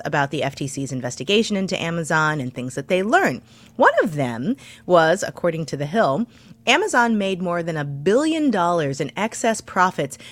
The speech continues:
by employing a secret algorithm codenamed Project Nessie that inflated prices, according to a newly unredacted portion of the F T C's antitrust lawsuit.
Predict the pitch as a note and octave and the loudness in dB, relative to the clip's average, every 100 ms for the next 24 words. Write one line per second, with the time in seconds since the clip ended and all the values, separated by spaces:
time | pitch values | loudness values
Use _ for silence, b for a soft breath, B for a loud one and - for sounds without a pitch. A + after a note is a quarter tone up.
0 | B E3+ E3 D#3+ - A#3+ D4 C#4+ F3 - | B 0 2 0 -4 -2 0 0 -2 -2
1 | C#4+ E4 - E3+ G3+ F#3 E3 C#3+ C#3 F3+ | -4 -4 0 4 4 2 0 0 0 -2
2 | A3+ _ - _ _ - - - B3 B3 | -4 _ -20 _ _ -20 -8 2 4 4
3 | G3+ D#3+ D#3+ - - G#3 A#3+ G3+ F#3 D#3 | 2 0 -4 -10 2 4 4 0 -4 -6
4 | E3+ F3 G#3+ D3+ C3 B B B - F#3 | 0 0 0 -2 -6 B B B 2 2
5 | E3+ - G3+ G#3 A#3+ G3+ - C#3 C#3 D#3 | 2 -2 0 2 2 -2 0 0 0 -2
6 | E3+ - C3 - E3+ D#3 D#3+ D#3 D3 E3+ | -2 -6 -8 -2 -2 -2 -6 -6 -4 -2
7 | G3+ G3+ - D#3+ D#3 D3 C#3+ C#3+ - D3+ | -2 -2 -4 -6 -4 -2 -2 -6 -8 -8
8 | C#3 C#3 C#3 B B - D3 D3 D3+ - | -6 -6 -8 B B -6 -2 0 -2 -2
9 | D#3 - C#3 - C#3+ C3 C3+ C3+ A3 - | -8 -4 -6 -4 -6 -2 -4 0 0 0
10 | B2+ A#2+ - G2 | -2 -2 -4 -10